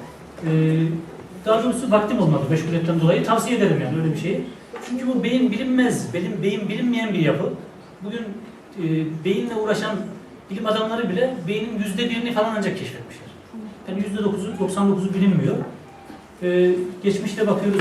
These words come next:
büyük alimlerimize, çok değerli eserler ortaya çıkarmışlar. O eserleri ortaya çıkarırken mutlaka bu teknikleri kullanmışlar. Bilerek ya da bilmeyerek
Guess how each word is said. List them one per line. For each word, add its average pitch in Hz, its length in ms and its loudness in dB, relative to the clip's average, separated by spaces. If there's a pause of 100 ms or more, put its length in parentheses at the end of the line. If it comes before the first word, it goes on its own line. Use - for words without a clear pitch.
büyük 196 180 2
alimlerimize, 180 720 4 (360)
çok 226 240 -4
değerli 196 240 4
eserler 185 320 0
ortaya 143 360 -2
çıkarmışlar. 135 500 -4 (800)
O 220 160 4
eserleri 220 380 0
ortaya 214 280 4
çıkarırken 214 420 -2
mutlaka 196 500 2
bu 190 340 2
teknikleri 196 480 -2
kullanmışlar. 190 520 4 (460)
Bilerek 214 320 4
ya 175 80 6
da 160 100 6
bilmeyerek 156 340 4